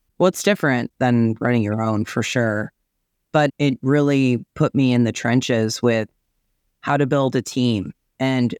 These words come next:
being a sales rep for a long time, you're really taught to be greedy and focus on growing your numbers and trying to bring in your customers and move your freight, right?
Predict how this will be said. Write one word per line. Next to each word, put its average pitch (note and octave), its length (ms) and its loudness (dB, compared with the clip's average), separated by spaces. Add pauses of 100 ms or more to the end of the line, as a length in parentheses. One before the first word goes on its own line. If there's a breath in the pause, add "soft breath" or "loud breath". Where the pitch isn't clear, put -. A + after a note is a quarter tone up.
(280)
being F#3 200 4
a G#3 60 4
sales D3+ 440 0
rep A2 300 0
for B2+ 100 2
a B2 80 2
long A#2+ 260 2
time, C3 240 0
you're B2+ 120 2
really G#3+ 300 2
taught B2 300 -4
to - 100 -10
be B2+ 100 0
greedy A#2+ 500 0
and G2 100 -10
focus B2 400 -2
on B2+ 160 2
growing B2 340 2
your A#2+ 220 2
numbers G#2 640 0
and G#2 340 2 (540)
trying C3+ 120 2
to C3+ 60 4
bring C3 240 4
in A#2 320 2
your C#3 440 2
customers A2 920 -4
and A#2 160 2
move C3 260 2
your B2 500 2
freight, G#2+ 580 -4
right? A#2+ 360 2